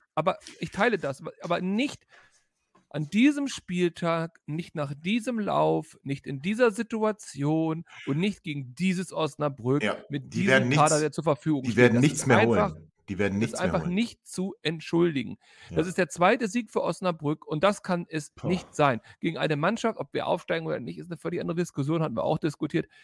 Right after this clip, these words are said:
Speaker 1: Aber die aufsteigen kann, die oben ran will. Ich hab erzählt, ich möchte oben zumindest mal für Spannung sorgen und da darfst du nicht gegen Osnabrück so herschenken und schon gar nicht, und das ist ja das Allerschlimmste an der ganzen Geschichte,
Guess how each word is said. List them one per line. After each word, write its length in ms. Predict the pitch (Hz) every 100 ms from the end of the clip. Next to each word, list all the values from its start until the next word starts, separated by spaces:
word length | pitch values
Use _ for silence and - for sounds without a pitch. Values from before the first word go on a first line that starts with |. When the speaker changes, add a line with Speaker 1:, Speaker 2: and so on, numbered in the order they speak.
| -
Speaker 1:
Aber 180 | - 143
die 220 | 147 180
aufsteigen 500 | 156 180 - 117 131
kann, 240 | 160 220 208
die 140 | 156
oben 240 | 165 147
ran 240 | 139 196 202
will. 100 | 165
Ich 80 | 180
hab 160 | -
erzählt, 380 | 151 - 196 196
ich 100 | 147
möchte 260 | 170 160 -
oben 320 | 185 170 156
zumindest 220 | 175 175
mal 80 | 170
für 140 | 117
Spannung 420 | - 175 196 190
sorgen 240 | 170 175 175 - - -
und 120 | 131
da 60 | 127
darfst 420 | 120 156 208 -
du 180 | 214 202 -
nicht 280 | 185 202
gegen 200 | - 165
Osnabrück 560 | 180 175 - 147 196 185
so 200 | - 180
herschenken 720 | 151 180 208 - 180 180 202 - -
und 160 | - 180
schon 240 | - 170
gar 300 | 147 190 262
nicht, 320 | 220 214 254 -
und 120 | 156
das 120 | 202
ist 80 | -
ja 80 | 180
das 100 | 160
Allerschlimmste 460 | 143 175 285 -
an 40 | 135
der 100 | 135
ganzen 260 | 135 147
Geschichte, 360 | 139 156 208